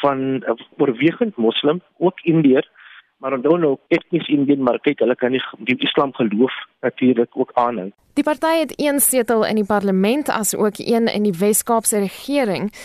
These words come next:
Speaker 2: en daarmee saam dien twee lede as raadslede in die Kaapstad Metro. Die partyleier Ganief Hendrik sê hulle wil nie noodwendig in koalisies betrokke raak nie.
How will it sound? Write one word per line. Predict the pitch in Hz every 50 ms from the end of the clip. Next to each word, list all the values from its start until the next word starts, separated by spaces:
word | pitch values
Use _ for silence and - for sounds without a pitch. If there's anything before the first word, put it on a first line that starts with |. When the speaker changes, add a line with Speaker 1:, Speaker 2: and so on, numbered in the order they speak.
| - - - -
Speaker 2:
en | - -
daarmee | 214 226 226 233 233
saam | 226 - - 262 262 254 262 240
dien | 214 240 240 247 233
twee | - - 285 330 330 349
lede | 302 254 226 214 202 185 175 170 160 - -
as | - 202 190 - 202
raadslede | 175 175 180 190 202 202 - - 208 202 196 202 196
in | 147
die | 185 190
Kaapstad | - - 196 196 - - - 202 185 -
Metro. | 180 175 185 196 196 - 196 180 156 131 - _ - - - - - - - -
Die | - 277
partyleier | 240 285 254 - 294 285 285 285 269 254 247 269 294 302
Ganief | - - 226 208 185 165 -
Hendrik | - 196 214 226 226 240 233 233 226 -
sê | - - - 269
hulle | 254 262 254
wil | 240 220 220 254 254 247
nie | 220 208 208 220 240
noodwendig | 285 349 381 320 233 185 175 185 220 226 233 233 240 226 - - -
in | - 214 214 202
koalisies | - 240 240 226 214 202 240 254 - 233 - - - -
betrokke | - 208 208 - 240 233 - 226
raak | 202 185 165 165 -
nie. | 165 120 104